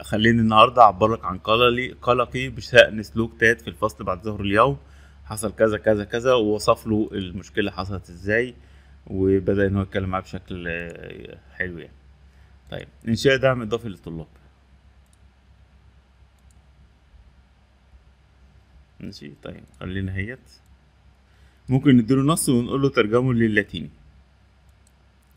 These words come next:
أو ترجمه لكذا لغة، يعني ممكن تقول له ترجم لي خمسة وعشرين لغة، ما عندوش مشكلة. بدأ يشرح لي ال-،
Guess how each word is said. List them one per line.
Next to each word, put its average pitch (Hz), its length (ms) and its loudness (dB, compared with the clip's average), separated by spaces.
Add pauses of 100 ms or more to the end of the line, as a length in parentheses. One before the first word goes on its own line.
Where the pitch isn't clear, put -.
(560)
أو 104 100 0
ترجمه 107 400 2
لكذا 110 280 4
لغة، 98 320 6
يعني 80 200 -10
ممكن 98 200 -6
تقول 104 160 2
له 104 60 -4
ترجم 104 340 0
لي 104 160 2
خمسة 101 280 -8
وعشرين 101 240 -2
لغة، 95 340 2
ما 95 60 0
عندوش 95 240 -8
مشكلة. 90 340 -12 (4000)
بدأ 110 220 8
يشرح 110 320 2
لي 104 80 -4
ال-، - 80 -8